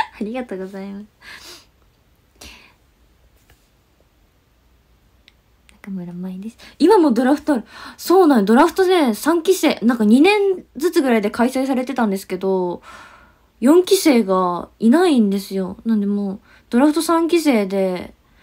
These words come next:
ドラフト会議はやってないですね、今のところ。うん。ドラさん。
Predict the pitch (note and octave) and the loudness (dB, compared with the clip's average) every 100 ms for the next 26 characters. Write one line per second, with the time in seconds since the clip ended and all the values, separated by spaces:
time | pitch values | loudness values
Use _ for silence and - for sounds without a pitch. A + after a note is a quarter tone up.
0 | _ _ _ _ _ - A3+ A#3+ C#4 C#4 | _ _ _ _ _ -4 0 0 -2 2
1 | D4+ A#3 F#3+ F3+ F3 - D4 E4+ C#4 F3 | 2 2 0 -2 -6 -4 -2 0 0 -2
2 | F3 E3 E3 E3+ F3+ F3 E3+ E3+ E3+ - | -6 -12 -12 -12 -10 -8 -10 -12 -14 -14
3 | E3+ E3+ - _ _ _ _ _ _ _ | -12 -12 -14 _ _ _ _ _ _ _
4 | _ _ _ _ _ _ _ _ _ _ | _ _ _ _ _ _ _ _ _ _
5 | _ _ G#3+ G3+ D#3+ _ _ _ _ _ | _ _ -4 -4 -6 _ _ _ _ _
6 | _ _ _ _ _ _ _ _ _ _ | _ _ _ _ _ _ _ _ _ _
7 | _ _ - F#3+ G3+ G#3 F3+ D#3+ | _ _ -10 -6 -4 -6 -10 -16